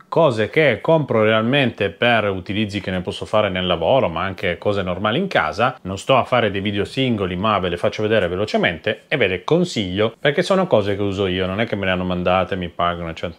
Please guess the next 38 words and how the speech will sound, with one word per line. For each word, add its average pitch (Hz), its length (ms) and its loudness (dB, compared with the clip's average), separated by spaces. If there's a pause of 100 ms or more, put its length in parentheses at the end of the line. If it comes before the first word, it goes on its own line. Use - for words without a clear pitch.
sempre 90 280 -8
il 87 40 -8
solito 90 280 -6
discorso. - 680 -12
Ve 147 100 2
ne 160 80 4
faccio 180 240 2
vedere 175 400 4
qualcuna 180 540 4
oggi, 160 380 2
man 120 180 4
mano 139 180 4
che 131 140 -2
mi 131 100 0
arrivano 120 480 4
registro 104 500 0
delle 101 220 0
clip 104 360 -2
e 95 40 -2
poi 104 200 0
le 95 60 -2
inserisco 98 420 -6
in 107 40 -2
sti 151 140 -2
video. 95 360 -2
Quando 131 280 2
ce - 100 0
n'è 139 220 2
quattro 127 260 2
o 156 40 4
cinque 113 380 0
ne 92 140 0
pubblico 101 400 -2
uno 82 300 -4
e 190 80 2
vado 180 160 4
avanti 123 260 2
così. 113 260 0